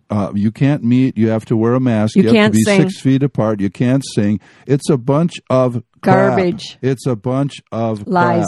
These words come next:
Speaker 1: crap. What they did in the book of Acts is that here's what they prayed.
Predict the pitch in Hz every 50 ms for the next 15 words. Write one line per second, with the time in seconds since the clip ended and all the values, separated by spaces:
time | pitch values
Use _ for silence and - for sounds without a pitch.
0 | - - - - _ _ _ - 120 123 113 - 110 101 101 123 135 139 117 98
1 | 90 92 110 120 - - 98 - - 107 110 90 73 - _ - _ _ _ _
2 | _ _ _ _ _ _ _ - 104 101 87 110 101 92 87 - _ _ _ _
3 | _ _ _ _ _ _ _ _ _ _ _ _ _ _ _ - 101 113 123 113
4 | - 123 107 - 113 98 - - 110 113 110 92 78 73